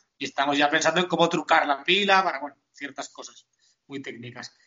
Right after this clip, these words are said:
Y, y a nivel, ¿cómo es el coche? Pues el coche será un coche que llevará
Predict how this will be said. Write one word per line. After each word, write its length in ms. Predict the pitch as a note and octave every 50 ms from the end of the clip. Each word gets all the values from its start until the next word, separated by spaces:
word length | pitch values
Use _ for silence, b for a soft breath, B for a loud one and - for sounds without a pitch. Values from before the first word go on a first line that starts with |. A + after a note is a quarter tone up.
| _ _ _ _ _
Y, 880 | - G3+ G3+ G3 F#3+ F#3 F#3 F3+ F3 F3 F3 F3 F3 E3+ - - - - _ _
y 140 | - F#3+ F#3+
a 60 | F#3 F3+
nivel, 1200 | F3+ F3+ F3+ F#3+ G3+ G#3+ A3 A3+ A3+ A3+ A3+ A3+ A#3 A#3 A#3 A#3 A#3 A#3 A#3 A#3 A#3 A#3 A3+ - - _ _
¿cómo 240 | - A3+ A#3 A#3 A#3+
es 100 | A3+ G#3+
el 140 | A3 A3 -
coche? 260 | C4+ C4+ C4 B3 G#3
Pues 140 | - F3 D3+
el 100 | D#3+ D#3+
coche 220 | - F3 F3 F#3
será 180 | G3 G#3 G#3+ G#3
un 60 | G3
coche 260 | - A3+ A3+ - F#3
que 100 | D3+ D3
llevará 360 | C#3 C#3 C3 C#3+ E3+ F3+ E3